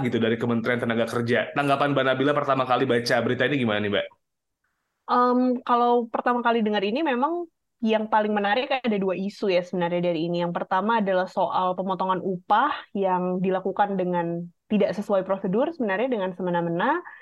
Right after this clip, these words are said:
Speaker 2: Dan yang kedua sebenarnya ini juga isu terkait, eh, kesalahpahaman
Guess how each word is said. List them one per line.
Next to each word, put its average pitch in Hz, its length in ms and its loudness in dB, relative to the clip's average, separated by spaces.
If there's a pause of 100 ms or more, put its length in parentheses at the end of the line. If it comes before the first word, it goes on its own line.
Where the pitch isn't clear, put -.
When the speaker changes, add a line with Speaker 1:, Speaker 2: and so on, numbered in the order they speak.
(220)
Speaker 2:
Dan 202 160 4
yang 208 160 2
kedua 208 320 2
sebenarnya 269 320 0
ini 370 140 2
juga 214 180 0
isu 190 400 -4
terkait, 185 400 0
eh, 185 680 -2 (520)
kesalahpahaman 233 1040 2